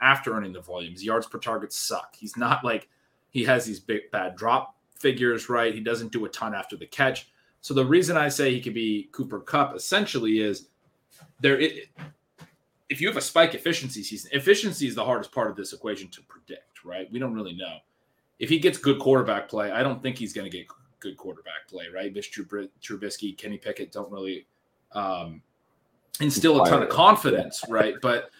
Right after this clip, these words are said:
Speaker 2: Yeah.
Speaker 1: Roethlisberger was pretty bad last year in his own right. And so there's almost this, like, how much worse could they be <laughs> element? And if they could actually be competent. Now,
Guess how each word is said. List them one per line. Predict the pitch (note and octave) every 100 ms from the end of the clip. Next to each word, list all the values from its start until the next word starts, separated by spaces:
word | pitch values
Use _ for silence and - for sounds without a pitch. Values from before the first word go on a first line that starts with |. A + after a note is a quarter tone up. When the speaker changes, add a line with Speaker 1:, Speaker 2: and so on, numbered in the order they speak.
| _ -
Speaker 2:
Yeah. | D#2+
Speaker 1:
Roethlisberger | C3 F3+ G#3 F3+ - E3+ D3 A#2+
was | A#2
pretty | - - F3+ D3+
bad | B2+ A#2 G#2+ -
last | C#2+ B1+ - -
year | - C2 - _ _ _ _ B2+
in | A2
his | F#2+
own | E3+ E3 G#2
right. | E2+ G#2 C3+ -
And | B2 B2
so | - C3+
there's | C3+ C3
almost | C#3+ D3+ C3+ C3+
this, | B2+ C#3
like, | B2 A#2 - _ _ - _ _ -
how | - -
much | C#3 C3
worse | A#2+ C3 C3
could | B2+ G#2+
they | G#2
be | F#2+ D#3+ F#3+ C3+
<laughs> |
element? | A#2 A2 A2 A2+
And | B2+
if | C3
they | C3+
could | C3+ D3+
actually | D#3 - E3+ C#3+ A#2+
be | B2 A2
competent. | - C#3+ D#3+ C#3 A#2 A2+ - _ _ _ _ _
Now, | C#3+ D3+ C#3+